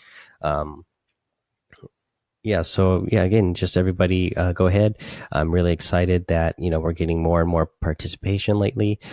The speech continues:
uh, especially from someone like Gibby who's re-, really reached out on every way that you can to,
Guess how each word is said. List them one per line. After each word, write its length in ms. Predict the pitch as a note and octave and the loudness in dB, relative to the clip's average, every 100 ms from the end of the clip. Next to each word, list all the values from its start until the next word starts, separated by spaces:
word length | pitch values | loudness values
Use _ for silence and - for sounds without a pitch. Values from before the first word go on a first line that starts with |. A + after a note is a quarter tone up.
| - - | -18 -10
uh, 180 | D#2 D2+ | -6 -6
especially 680 | D#2 - F#2 - F2 E2+ E2+ | -6 -4 -4 -2 0 0 -4
from 380 | _ - D#2+ D#2+ | _ -4 -4 -4
someone 280 | - F#2 F2 | -4 -2 0
like 140 | E2+ | 0
Gibby 240 | - F2+ E2 | -2 0 0
who's 240 | E2+ D2 - - _ _ _ - | 0 -2 -4 -12 _ _ _ -8
re-, 140 | - - | -8 -4
really 360 | F2+ F#2 F2 D#2+ | -2 0 0 -2
reached 440 | E2+ F2 - - | -2 -4 -4 -2
out 300 | F2 E2+ - - | 0 0 -2 -6
on 300 | E2+ D#2+ D#2 | -4 -4 -2
every 340 | D2+ E2 E2+ E2 | -2 -2 -6 -4
way 260 | E2 E2 | -2 -2
that 180 | E2 - | -2 -6
you 80 | - | -8
can 420 | - F2+ E2+ E2 - | -6 -2 -2 -4 -6
to, 320 | - E2 | -2 0